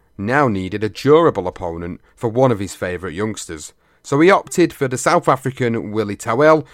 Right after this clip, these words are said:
who was forty-six, five and two, a fighter he remembered in his earliest cards at the Garden. The winner was assured the chance to fight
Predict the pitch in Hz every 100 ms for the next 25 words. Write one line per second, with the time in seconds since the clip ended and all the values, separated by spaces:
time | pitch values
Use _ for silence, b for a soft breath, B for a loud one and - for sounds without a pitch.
0 | b 110 107 - 135 135 123 - 120 -
1 | - - 85 82 82 - 131 98 b b
2 | 135 208 262 - 120 120 135 151 185 131
3 | 92 - b b - 120 113 - 127 156
4 | 156 156 - 95 87 92 - 92 120 143
5 | 131 87 71 _ _ _ - 123 190 190
6 | 123 - _ - - 147 - 151 147 151
7 | - 101 98 - - - 85 82